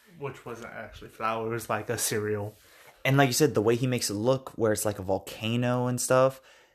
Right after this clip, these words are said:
Speaker 2: it looked really good.
Speaker 1: And then I like how the family goes, "Uh, we brought pizza."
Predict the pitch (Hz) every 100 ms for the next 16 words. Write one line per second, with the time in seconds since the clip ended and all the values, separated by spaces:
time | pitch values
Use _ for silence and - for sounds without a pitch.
0 | _ _ _ _ - 123 139 127 113 107
1 | 110 98 95 110 165 170 175 170 165 156
2 | 160 170 160 156 151 147 143 143 135 135
3 | 131 123 - 143 135 123 117 107 _ 160
4 | 233 226 208 294 285 180 175 190